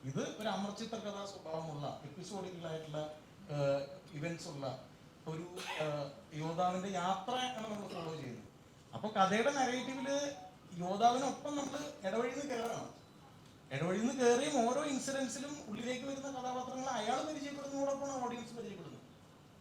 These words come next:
അപ്പം, ആ, അത് കഴി-, ഇത് ഒരു വളരെ സിമ്പിൾ ലൈനിൽ കൂടെ കൊണ്ടുപോകുന്ന ഒരു, ഒരു സ്പേസ് മാത്രമാണ്. അപ്പൊ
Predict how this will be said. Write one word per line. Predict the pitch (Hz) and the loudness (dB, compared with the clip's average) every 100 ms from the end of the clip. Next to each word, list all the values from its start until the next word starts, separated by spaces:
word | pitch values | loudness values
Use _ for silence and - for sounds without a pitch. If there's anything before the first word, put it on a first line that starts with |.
| - | -16
അപ്പം, | 135 220 285 294 - - - - - - | -6 0 0 -2 -10 -16 -20 -20 -20 -10
ആ, | 160 165 156 151 - - - - - | -6 -4 -4 -8 -12 -18 -18 -16 -2
അത് | 151 233 | 2 4
കഴി-, | 269 285 - 196 190 185 - | 4 2 0 -8 -10 -10 -8
ഇത് | 165 320 302 | -4 -4 -4
ഒരു | |
വളരെ | 277 262 269 330 349 - - - | 0 2 2 0 -2 -6 -12 -12
സിമ്പിൾ | 208 214 233 | -10 -10 -8
ലൈനിൽ | 302 254 269 285 | -4 -2 0 -2
കൂടെ | 285 302 294 277 - | 4 6 6 4 -2
കൊണ്ടുപോകുന്ന | 254 262 262 262 | -2 2 0 0
ഒരു, | 254 | -4
ഒരു | 240 233 | -6 -8
സ്പേസ് | 233 214 226 | -6 -6 -4
മാത്രമാണ്. | 208 190 160 | -2 2 2
അപ്പൊ | 151 | 4